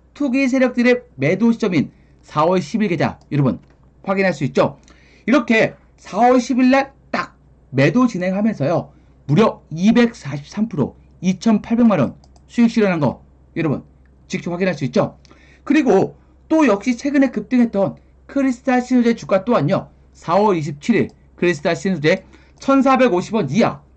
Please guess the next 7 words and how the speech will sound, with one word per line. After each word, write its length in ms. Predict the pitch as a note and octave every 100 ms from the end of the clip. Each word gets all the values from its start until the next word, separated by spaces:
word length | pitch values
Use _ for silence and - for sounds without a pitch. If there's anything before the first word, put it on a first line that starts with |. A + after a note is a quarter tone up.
| -
비중은 320 | A3+ B3 A#3+
십오 300 | A3+ G#3+ F3
프로 360 | A3+ F3+ - _ _ _
매수하셔라. 800 | B2+ E3 G3 A3 A3 A3 A3 C3+ - _ _ _ -
역시 580 | D3 G3 - - B3 -
무료 300 | B2+ D#3 G3+
추천주로 640 | - - A#3 F#3 G3 C3+